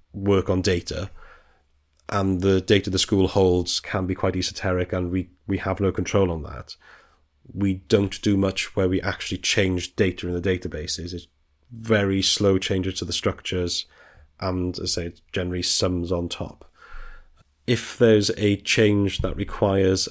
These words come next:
an actual structure change and lots of code to be synchronized together, we would treat that as an out-of-hours downtime required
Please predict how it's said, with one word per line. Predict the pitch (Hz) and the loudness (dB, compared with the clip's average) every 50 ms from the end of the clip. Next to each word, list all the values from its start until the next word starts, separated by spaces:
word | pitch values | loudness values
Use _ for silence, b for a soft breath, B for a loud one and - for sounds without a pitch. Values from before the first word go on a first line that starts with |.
| - - | -4 -4
an | 107 101 | -2 -2
actual | 95 - - - - 104 98 95 | -2 -2 -6 -6 -2 0 2 2
structure | 92 - - 107 95 - - - 95 | 2 2 2 0 0 0 -2 -6 -4
change | - - 104 98 95 95 92 | 0 2 2 4 4 2 0
and | - - 98 95 95 95 92 95 | -2 -2 0 0 2 2 2 4
lots | 101 101 92 - - | 2 2 2 2 -4
of | 98 | -6
code | - - 101 95 | -2 -2 -2 -2
to | 92 87 | 0 0
be | 95 | -2
synchronized | - - 98 90 98 95 92 92 - | 0 0 0 -2 -2 -2 -2 -2 -4
together, | 98 90 104 98 95 87 92 90 90 - b b b b b b b b b b - | -4 -2 -2 -2 -2 -2 -2 -4 -6 -6 b b b b b b b b b b -2
we | 107 101 | 0 2
would | 92 95 - | 2 0 0
treat | - 107 98 - | 0 -2 0 0
that | - 95 95 | 2 0 2
as | 90 92 101 | 2 2 0
an | 95 - | 0 0
out-of-hours | - 101 95 - - 95 90 95 92 90 87 90 90 90 90 87 - - - - - _ _ _ _ - - _ - - _ - - - | 0 -2 -2 0 -2 -2 0 2 0 2 2 2 2 0 0 0 -2 -2 -2 -4 -4 _ _ _ _ -20 -20 _ -20 -20 _ -20 -8 0
downtime | - 101 92 92 90 - - 98 90 90 | 0 2 2 2 0 -2 -2 -2 -2 -2
required | 90 90 - - - 95 92 90 85 85 85 - | -4 -4 -4 -2 -2 -2 0 -2 -2 -4 -4 -6